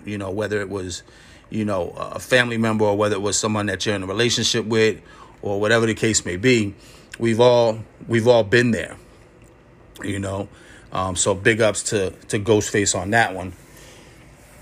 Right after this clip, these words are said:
Another one for me would be Common featuring Lauryn Hill, Retrospect for Life, nineteen ninety-seven. You know, off of Common's album, One Day It All Makes Sense. You know, um,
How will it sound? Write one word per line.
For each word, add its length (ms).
Another 400
one 320
for 180
me 320
would 300
be 560
Common 580
featuring 600
Lauryn 380
Hill, 440
Retrospect 680
for 140
Life, 760
nineteen 480
ninety-seven. 840
You 140
know, 200
off 160
of 80
Common's 460
album, 340
One 180
Day 200
It 80
All 180
Makes 300
Sense. 600
You 220
know, 340
um, 680